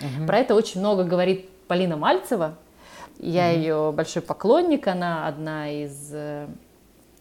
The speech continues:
Speaker 2: тех, кто, э, с-, строил, создавал, развивал школу Летова. У неё сейчас есть там потрясающие,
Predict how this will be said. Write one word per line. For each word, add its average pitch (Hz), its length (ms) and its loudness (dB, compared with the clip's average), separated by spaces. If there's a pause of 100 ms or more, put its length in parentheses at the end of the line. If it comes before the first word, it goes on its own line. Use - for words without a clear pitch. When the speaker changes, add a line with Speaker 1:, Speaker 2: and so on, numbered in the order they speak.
(160)
Speaker 2:
тех, 185 220 0
кто, - 360 -8 (280)
э, - 260 -16
с-, - 320 -18
строил, 170 360 -4
создавал, 160 540 -2
развивал 156 460 -4
школу - 340 -10
Летова. 240 460 0
У - 20 -4
неё 165 160 -6
сейчас - 320 -12
есть - 180 -16
там - 140 -12
потрясающие, - 840 -8